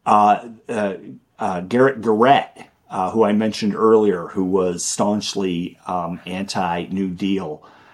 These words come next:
um, when the war comes around, uh, he's immediately relieved of his post at the Saturday Evening Post, which was a major, uh, of course, print, uh, print source back,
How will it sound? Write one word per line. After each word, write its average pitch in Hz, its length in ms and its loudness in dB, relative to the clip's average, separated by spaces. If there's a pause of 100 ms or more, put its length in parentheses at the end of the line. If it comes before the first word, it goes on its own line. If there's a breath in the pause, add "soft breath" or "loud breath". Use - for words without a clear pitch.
(180 soft breath)
um, 85 560 -4 (440)
when 95 640 -2
the 101 100 -4
war 107 320 2
comes 110 280 -2
around, 113 960 0
uh, 104 360 0
he's 107 260 -4
immediately 113 640 4
relieved 101 520 -2
of 110 160 -4
his 101 220 -4
post - 520 2
at 101 140 -4
the 117 100 0
Saturday 110 500 4
Evening 139 600 4 (340 soft breath)
Post, - 520 -2
which 92 180 -6
was 98 180 -6
a 92 80 -4
major, 92 720 -2 (400 soft breath)
uh, 85 400 -2
of - 160 -12
course, 90 220 -4
print, 95 480 -6
uh, 87 140 -4
print - 280 -6
source 87 360 -4
back, - 460 -6